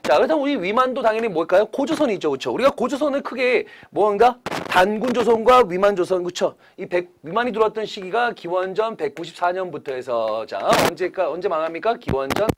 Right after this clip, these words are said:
왕검성 함락이죠. 위만에 손재했던 우고왕이 피살됐고, 그다음 왕검성이 함락되는 그 시기까지를 우리가 보통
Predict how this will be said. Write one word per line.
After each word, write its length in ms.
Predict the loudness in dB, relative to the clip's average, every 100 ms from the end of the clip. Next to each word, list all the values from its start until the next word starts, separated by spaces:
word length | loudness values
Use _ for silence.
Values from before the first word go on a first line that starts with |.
| _ _ _ -2
왕검성 480 | -2 0 -4 -4 -6
함락이죠. 560 | -4 -4 -4 -6 -6 -8 -20 -20 -20 -10
위만에 320 | 0 2 2
손재했던 500 | 0 2 2 2 -2
우고왕이 560 | -2 4 4 4 0
피살됐고, 720 | -6 0 0 2 -2 0 2 2
그다음 240 | 2 0
왕검성이 480 | 0 0 -2 -2 -6
함락되는 500 | -6 -6 -4 -4 -6
그 80 | -10
시기까지를 600 | -14 -6 -6 -4 -4 -4
우리가 160 | -4 -6
보통 280 | -2 -2